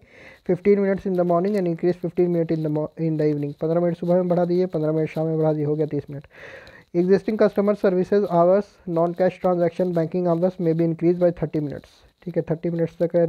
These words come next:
non-cash transaction जो आवर्स है वो तीस मिनट तक बैठा दिए। Existing cash transaction hour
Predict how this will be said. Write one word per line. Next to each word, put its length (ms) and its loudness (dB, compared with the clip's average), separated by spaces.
non-cash 420 -2
transaction 500 -2
जो 200 2
आवर्स 300 2
है 60 2
वो 160 -4
तीस 220 -8
मिनट 120 -6
तक 100 0
बैठा 240 -4
दिए। 260 0
Existing 440 -2
cash 240 2
transaction 500 0
hour 180 2